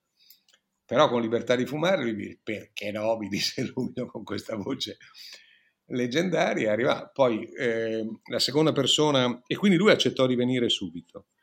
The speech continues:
La seconda persona a cui lo dissi fu Gianni Mura, che era, o-, oltre che un,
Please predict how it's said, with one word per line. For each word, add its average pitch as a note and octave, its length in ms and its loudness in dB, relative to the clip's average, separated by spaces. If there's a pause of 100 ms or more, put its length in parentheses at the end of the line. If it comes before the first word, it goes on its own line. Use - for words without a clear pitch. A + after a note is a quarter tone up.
(520)
La G#2 160 -6
seconda C#3+ 280 0
persona C#3+ 280 0
a C3+ 40 0
cui B2 100 0
lo B2 100 0
dissi B2 240 -2
fu G#2+ 100 -4
Gianni A2+ 260 0
Mura, B2 280 2
che F2+ 100 -12
era, F2 200 -12 (420)
o-, F#2 140 -14 (100)
oltre G#2+ 280 -6
che G#2 60 -6
un, G2 220 -8